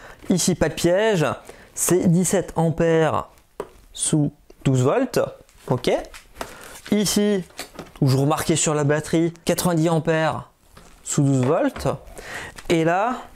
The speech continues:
<laughs> t'as l'étiquette piège, quarante-deux mille milliampères.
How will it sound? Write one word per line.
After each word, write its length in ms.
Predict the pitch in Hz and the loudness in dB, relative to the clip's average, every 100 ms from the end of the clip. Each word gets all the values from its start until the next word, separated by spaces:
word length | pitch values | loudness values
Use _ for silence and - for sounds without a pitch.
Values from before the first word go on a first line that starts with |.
| - - | -20 -6
<laughs> 400 | 160 147 - 151 | -2 -2 -2 -4
t'as 120 | - 135 | -2 0
l'étiquette 760 | 139 - 139 175 175 - - - - - - | 0 0 0 0 -2 -4 -6 -6 -18 -18 -12
piège, 600 | - 180 226 262 202 156 - - _ - - - - - - - - - | -2 0 2 0 0 -2 -6 -8 _ -14 -14 -14 -20 -20 -20 -20 -20 -8
quarante-deux 440 | - 214 214 196 220 | -2 0 2 2 2
mille 560 | 220 240 262 262 254 240 _ _ - | 2 2 2 2 0 -6 _ _ -2
milliampères. 960 | 170 220 220 214 190 156 147 117 - | 2 4 2 2 2 2 2 0 -2